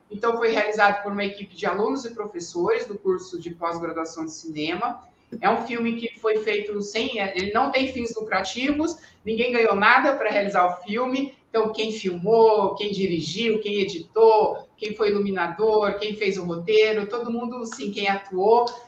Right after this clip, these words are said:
ninguém, ninguém recebeu nada por isso,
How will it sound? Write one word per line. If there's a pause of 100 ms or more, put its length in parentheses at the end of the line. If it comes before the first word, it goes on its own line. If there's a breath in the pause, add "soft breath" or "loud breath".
ninguém,
ninguém
recebeu
nada
por
isso,